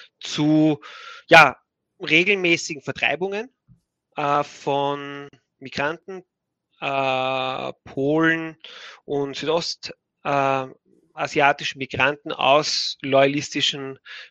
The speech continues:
protestantischen, äh, Gegenden. Es existieren in Nordirland ja auch noch,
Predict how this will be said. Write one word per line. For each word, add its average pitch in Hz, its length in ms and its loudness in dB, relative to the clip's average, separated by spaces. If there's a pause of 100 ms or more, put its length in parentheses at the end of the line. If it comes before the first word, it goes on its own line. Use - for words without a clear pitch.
(140)
protestantischen, 127 1120 -2
äh, 123 400 -6
Gegenden. 202 680 -2 (540)
Es 151 160 2
existieren 156 480 0
in 160 80 0
Nordirland 139 880 4 (180)
ja 123 300 2
auch - 300 -2
noch, 123 400 -4